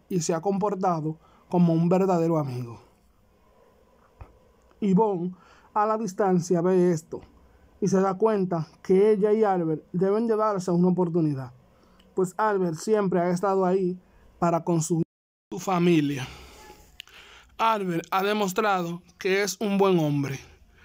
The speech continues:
y nunca le ha faltado el respeto a Yvonne,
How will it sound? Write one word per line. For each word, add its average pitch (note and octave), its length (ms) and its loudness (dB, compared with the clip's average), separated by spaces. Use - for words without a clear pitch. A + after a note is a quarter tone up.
y F3+ 560 0
nunca F#3+ 560 2
le F3 140 -2
ha F3 100 -2
faltado G3+ 400 0
el F#3 60 -2
respeto F#3 560 0
a E3+ 40 2
Yvonne, C3 380 -4